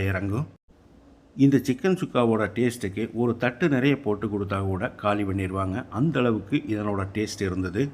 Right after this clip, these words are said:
அதே சமயம் வாசனையும் மூக்க துளைக்கிற மாதிரி இருந்தது. அளவான தீயில ஒரு அஞ்சு நிமிஷம் வேகட்டும், மூடி வச்சிடலாம். இடையில கலந்து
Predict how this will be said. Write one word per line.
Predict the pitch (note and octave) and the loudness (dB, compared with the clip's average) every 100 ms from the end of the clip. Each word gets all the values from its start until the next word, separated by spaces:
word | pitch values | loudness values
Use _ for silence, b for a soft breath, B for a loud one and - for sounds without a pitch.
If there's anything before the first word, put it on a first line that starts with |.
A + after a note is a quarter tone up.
| - - B2 | -10 -8 2
அதே | D3+ D#3 B2 | 4 4 4
சமயம் | G#2 G2+ G#2+ - G#2 | 2 0 -2 -4 0
வாசனையும் | D3+ D#3 A#2+ G#2 A#2+ A2 | 0 2 2 2 0 0
மூக்க | C#3 C#3 A#2+ | 0 0 -2
துளைக்கிற | G#2 F#2+ F#2+ F#2+ | 0 0 0 0
மாதிரி | A2 G#2 F#2+ | 2 0 0
இருந்தது. | G2 F#2 G2 D#3 - - _ _ _ - C#3 | -2 -2 -2 -4 -6 -20 _ _ _ -4 2
அளவான | C#3 C3+ C3 C3+ G#2+ | 4 6 4 4 0
தீயில | G#2 A2 - | 0 -2 -2
ஒரு | A#2+ A#2+ | 0 2
அஞ்சு | C#3+ A#2+ G#2+ | 2 2 0
நிமிஷம் | F#2+ A#2 - A2 | -2 -4 -2 -2
வேகட்டும், | G#2+ G2+ G2+ D3 - | -2 -2 -2 -4 0
மூடி | A#2 A2 G2+ | 0 2 0
வச்சிடலாம். | G2 G2 G#2+ B2 G#2+ A2 | -2 -4 -2 -2 -2 0
இடையில | A2+ A2 G#2+ | 2 2 0
கலந்து | G#2+ A2 G#2 | 0 0 0